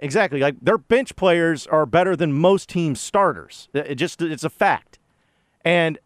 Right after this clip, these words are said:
there's other guys that have been able to benefit from that. Like, Auburn has a lot of good players, too. Eh, you know, L S U has some serious talent. I think Georgia has some serious talent, even though their record doesn't show it. But still,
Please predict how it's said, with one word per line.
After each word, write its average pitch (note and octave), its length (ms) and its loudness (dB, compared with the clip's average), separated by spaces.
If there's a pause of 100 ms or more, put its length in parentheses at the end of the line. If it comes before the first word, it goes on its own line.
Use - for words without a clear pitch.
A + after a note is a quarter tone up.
(140)
there's F3 240 0
other G#3 220 2
guys F3 320 2
that E3+ 120 0
have C#3+ 360 -6
been D#3+ 160 0
able D#3+ 180 0
to C3+ 80 -2
benefit C#3+ 400 -4
from A#2+ 80 -6
that. A2+ 140 -2
Like, A2+ 160 -2
Auburn F#3 320 2
has D#3 120 -2
a C#3+ 60 0
lot C3+ 180 4
of A#2+ 80 -6
good B2 180 -2
players, B2 380 -2
too. D#3+ 280 -2 (520)
Eh, D3+ 140 0
you D3 60 0
know, C3 140 -2 (100)
L E3 200 4
S F#3+ 220 0
U G3 140 4
has D#3+ 180 2
some C#3 140 -6
serious B2+ 440 -2
talent. A2 240 0
I C#3+ 80 2
think E3+ 160 -4
Georgia C3 480 -4
has A#2 220 -4
some G#2 120 -8
serious G2+ 340 -4
talent, A2 260 -2
even A2 140 -6
though A2 100 -2
their A2 80 -4
record C#3 280 -2
doesn't A2+ 180 -2
show B2+ 120 -2
it. B2+ 60 -4
But - 100 -10
still, A3 300 0